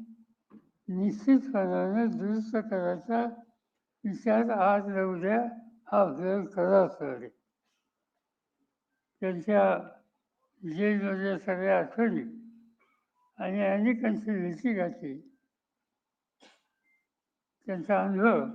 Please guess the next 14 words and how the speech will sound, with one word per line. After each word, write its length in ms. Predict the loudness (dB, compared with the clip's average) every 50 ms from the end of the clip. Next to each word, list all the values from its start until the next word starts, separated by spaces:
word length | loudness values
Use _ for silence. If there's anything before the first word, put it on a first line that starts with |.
| -12 -16 -18 -20 -20 -20 _ _ _ _ _ _
हा 160 | 0 0 2
लक्षात 520 | 2 2 2 0 -2 -2 -4 -6 -4 -4 -6
येणार 400 | -6 -6 -6 -6 -8 -8 -10 -12
आहे. 260 | -14 -16 -18 -20 _ _ _ _ _ _ _ _ _ _ _ _ _ _ _ _ _ _ _ _ _ _ _ _ _ _ _ _ _ _ _ _ _ _ _ _ _ _ _ _ _ _ _ _ _ _ -14 -12 -10
एकनाथ 380 | -10 -10 -6 -4 -4 -4 -4 -6 -8 -8
खडसे 500 | -6 -6 -6 -6 -4 -2 0 0 0 0 -4 -6 -12 -18 -20 -20 -20 -20 _ _ _ _ _ _ _ _ _ _ -14
आमचे 300 | -12 -12 -8 -4 -4 -4
सहकारी 560 | -4 -4 -6 -6 -6 -6 -4 -2 -2 -2 -4 -8
होते. 320 | -10 -10 -14 -18 _ _ _ _ _ _ _ _ _ _ _ _ _ _ _ _ _ _ _ _ _ _ _ _ _ _ _ _ _ _ _ _ _ -10
त्यांचे 320 | -10 -8 -8 -6 -6 -6
जावई 560 | -4 -2 0 0 2 2 2 2 2 0 -2 -4 -8 -14 -18 -20 -20 _ _ _ _ _ _ _ _ _ _ _ _ _ _ _ _ _ _ _ _ _ _ _ _ _ _ _ _ _ -4
हे 140 | -2 0 0
इंग्लंडमध्ये 800 | 0 0 2 2 2 4 4 2 2 2 0 -2 -2 -2 -2
होते. 480 | -2 -4 -6 -10 -18 -20 -20 -20 _